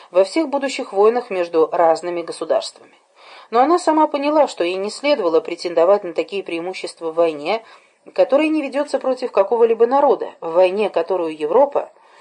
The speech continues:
вынуждена вести для своего спасения, в которой Швейцария сама заинтересована, как и все остальные страны.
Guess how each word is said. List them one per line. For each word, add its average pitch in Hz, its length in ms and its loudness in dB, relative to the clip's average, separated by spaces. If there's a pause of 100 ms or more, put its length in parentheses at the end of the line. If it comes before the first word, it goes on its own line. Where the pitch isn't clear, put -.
(200)
вынуждена 247 560 0
вести 233 340 -6
для 180 220 0
своего 180 320 -2
спасения, 214 580 -4
в - 60 -18
которой 156 340 -2
Швейцария 165 640 -2
сама 196 340 0
заинтересована, 190 880 -2 (280)
как 311 180 -4
и 277 60 -2
все 214 220 -2
остальные 156 520 -6
страны. - 400 -8